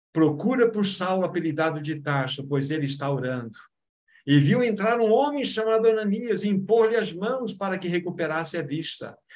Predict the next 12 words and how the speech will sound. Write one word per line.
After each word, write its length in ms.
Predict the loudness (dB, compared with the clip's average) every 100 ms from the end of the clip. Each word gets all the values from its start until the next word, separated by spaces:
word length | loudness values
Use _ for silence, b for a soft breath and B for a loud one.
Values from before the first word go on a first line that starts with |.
| B
Ananias, 480 | -2 4 4 6 4
porém, 220 | 2 0
respondeu, 460 | 0 -2 -2 -2 -2
"Senhor, 880 | -2 2 4 4 4 6 4 2 -8 B B B
de 160 | -6 -4
muito 760 | -2 -2 2 2 2 0 -6
tenho 280 | -2 0 2
ouvido 380 | 2 2 0 2
a 40 |
respeito 480 | 2 0 -2 -4 -2
desse 340 | 0 0 0
homem. 500 | 0 2 2 0 -6